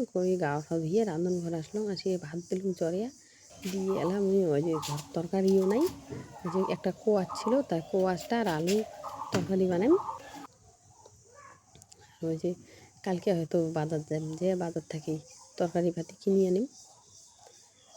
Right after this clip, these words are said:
তা মুই ওই যে রাম দিয়ে থুলুম, থুয়ে এলা ওই যে কাপড় লাখানি শুকিয়ে দাম, শুকিয়ে দাম, দিয়ে খানিক ফির খাইয়া দেয়, নোয়া বাড়ি যাই, নোয়া নিখির। তাই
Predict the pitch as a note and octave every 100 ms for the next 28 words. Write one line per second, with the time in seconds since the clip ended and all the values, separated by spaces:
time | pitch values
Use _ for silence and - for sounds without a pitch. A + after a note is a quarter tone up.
0 | - A4 A4 G4+ G4+ F4 - - F4+ -
1 | - _ - - - - - A3 - F#3+
2 | F#3 F#3 F#3 F#3+ F3+ G3 F#3 - - -
3 | - F#3 F#3 F#3+ G3+ A3 E3+ - - -
4 | - G#3 A3+ D4 - G3+ G3 F3 F3 F#3
5 | G3+ F3+ - F3+ F3+ F#3 E3 - - F3
6 | F3 F#3 G3+ - - F3 G3 A#3+ - -
7 | - - - F#3+ F#3 D#3+ F#3 E3 - F3
8 | - F3+ E3+ G3 A3+ F#3 F3+ E3+ E3+ F#3
9 | A3+ G#3+ F3 F3 E3+ - B3+ - - -
10 | - - - - - E3+